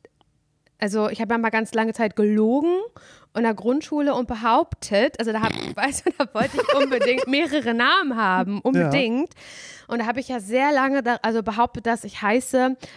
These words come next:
Speaker 1: Laura Liss Maximiliane Alexandra Inka. <laughs>
Speaker 2: Was?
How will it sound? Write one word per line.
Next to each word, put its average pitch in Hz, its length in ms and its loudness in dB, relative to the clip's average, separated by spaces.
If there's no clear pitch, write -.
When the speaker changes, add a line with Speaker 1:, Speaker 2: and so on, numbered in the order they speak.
Speaker 1:
Laura 220 300 2
Liss 247 220 0
Maximiliane 226 580 0
Alexandra 226 500 -4
Inka. 175 600 -4
<laughs> - 100 0
Speaker 2:
Was? 294 760 0